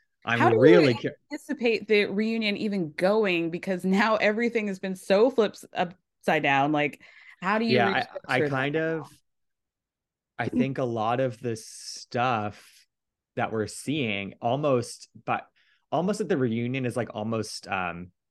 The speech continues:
Speaker 1: irrelevant. It's almost, like, just
Speaker 2: Mm-hmm.
Speaker 1: nullified.
Speaker 2: Mm-hmm.
Speaker 1: Um, a-, a-, other than the stuff we talked about where, like, you can read between the lines and, like, what was a cover up? What was, what was the whole Schwartz thing about? Like, you know,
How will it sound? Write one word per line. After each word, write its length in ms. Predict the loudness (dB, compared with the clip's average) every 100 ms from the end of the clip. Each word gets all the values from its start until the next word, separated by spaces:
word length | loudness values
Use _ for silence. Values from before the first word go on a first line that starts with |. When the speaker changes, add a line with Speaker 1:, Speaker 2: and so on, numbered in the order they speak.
| _
Speaker 1:
irrelevant. 580 | -6 -4 -4 -8 -14 -18 _
It's 160 | -8 -2
almost, 380 | -2 0 0 0
like, 200 | 0 2
just 180 | 2 4
Speaker 2:
Mm-hmm. 100 | 0
Speaker 1:
nullified. 540 | -2 -6 -8 -8 -10 _ _ _ -4
Speaker 2:
Mm-hmm. 240 | 0 0 0
Speaker 1:
Um, 200 | -4 -10 -14 _ _ _ _ -4
a-, 200 | 0 0
a-, 140 | 2
other 180 | 2 4
than 120 | 2
the 80 | 0
stuff 240 | -2 -4
we 100 | -4
talked 300 | -6 -8 -8
about 320 | -6 -4 -4
where, 140 | -2 -2
like, 280 | -2 -6 -6
you 120 | -10
can 100 | -6
read 160 | -6 -4
between 200 | -4 -2
the 60 |
lines 500 | 0 0 0 -2 -4
and, 100 | -6
like, 180 | -6 -8
what 140 | -6 -4
was 100 | -4
a 60 |
cover 340 | -2 -2 0 0
up? 200 | -2 -2
What 140 | -2
was, 240 | 0 -2 -4 -20 -20 _ -2
what 140 | 0
was 140 | 0
the 80 | -2
whole 120 | -2
Schwartz 320 | -2 -2 -4 -4
thing 180 | -8
about? 160 | -6 -6
Like, 160 | -6 -10 _ _ _ _ _ _ _ _
you 160 | -4 -2
know, 240 | -2 -4